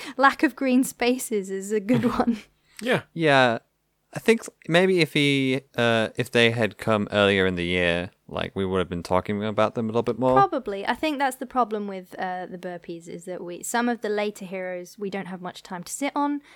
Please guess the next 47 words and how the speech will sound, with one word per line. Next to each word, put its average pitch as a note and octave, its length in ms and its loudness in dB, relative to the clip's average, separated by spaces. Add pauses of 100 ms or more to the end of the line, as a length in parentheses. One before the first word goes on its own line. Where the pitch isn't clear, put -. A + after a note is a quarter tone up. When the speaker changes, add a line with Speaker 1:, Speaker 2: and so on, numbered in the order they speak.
(160)
Speaker 1:
and G#3 160 -6
some A3+ 140 -4
of A3+ 60 -4
the G#3+ 40 -4
really G#3+ 580 -2
early F3+ 200 -4
ones F#3 280 -6
we've F#3+ 120 -6
had F#3+ 180 -4
too E4+ 160 0
long B3+ 160 2
to - 80 -6
sit - 180 0
on, A3+ 300 0 (160)
and G#3+ 140 0
we've G#3 160 -4
Speaker 2:
Yeah, C#3 100 8
we C3 100 6
Speaker 1:
forgotten - 20 0
Speaker 2:
don't C#3+ 100 6
Speaker 1:
about A#2 240 4
Speaker 2:
wanna - 0 -
Speaker 1:
them. B2 140 6
Speaker 2:
focus - 180 -4
on F#2 120 2
them. C#3+ 420 2
Speaker 1:
<laughs> - 20 -
Speaker 2:
Like, C#4 400 0
we, A2+ 180 -2
we, B2 340 2 (120)
yeah, D#2 240 0 (360)
it's, G#2+ 260 -2
it's B2 120 0
awkward. D#2+ 400 -2 (100)
So, F2 220 2
Speaker 1:
Sounds D#4 240 2
Speaker 2:
like, B3 300 4
Speaker 1:
awful. F#3 100 -4
We F#3+ 120 -4
forget A#3 260 -2
about G#3 240 -4
our G3 80 -4
children. F3+ 400 -8
We A3 80 -4
don't. B3+ 320 -4
We - 100 -10
don't. - 220 -16